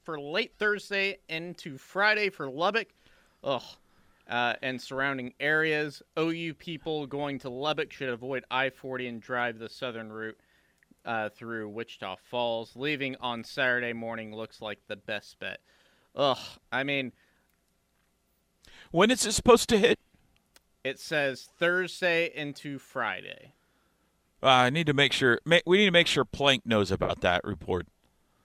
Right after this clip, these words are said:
Speaker 1: Hey,
Speaker 2: so
Speaker 1: Plank.
Speaker 2: that, uh, he goes, uh,
Speaker 1: Well,
Speaker 2: the best way.
Speaker 1: you know, he's gotten, become, uh, what's the guy's name that he's been checking in with, with, uh, O U weather?
Speaker 2: Kevin Clazel.
Speaker 1: Yes, he's become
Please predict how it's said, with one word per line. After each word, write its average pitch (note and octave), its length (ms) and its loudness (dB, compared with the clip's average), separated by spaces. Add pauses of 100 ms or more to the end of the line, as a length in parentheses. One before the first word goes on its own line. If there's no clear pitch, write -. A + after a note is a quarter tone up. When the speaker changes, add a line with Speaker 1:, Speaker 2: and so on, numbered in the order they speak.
(360)
Speaker 1:
Hey, G#3 100 8
Speaker 2:
so A#2 140 10
Speaker 1:
Plank. A3+ 240 8
Speaker 2:
that, G#2 80 6
uh, G2 220 8 (520)
he C3 220 2
goes, A#2+ 500 6
uh, G#2 240 8
Speaker 1:
Well, - 120 6
Speaker 2:
the - 80 -2
best A#2 280 6
way. A2 340 6 (120)
Speaker 1:
you G3 140 0
know, A3 260 2
he's C#4+ 460 -4 (120)
gotten, A3 440 0 (580)
become, F#3 480 2
uh, D#3 160 4
what's F#3+ 300 -2
the F#3 420 0 (240)
guy's F#3 340 0
name F3+ 180 -4
that E3+ 100 -8
he's E3 220 -10
been F3 180 -10
checking E3 320 -6
in E3 140 -10
with, E3 320 -10
with, C#3+ 300 -6
uh, C3 340 -2
O D#3 80 -2
U D#3 180 -2
weather? C#3+ 240 -2
Speaker 2:
Kevin E3+ 300 8
Clazel. D#3 560 6 (100)
Speaker 1:
Yes, D3 640 -2 (260)
he's G3+ 220 -4
become D3 480 -2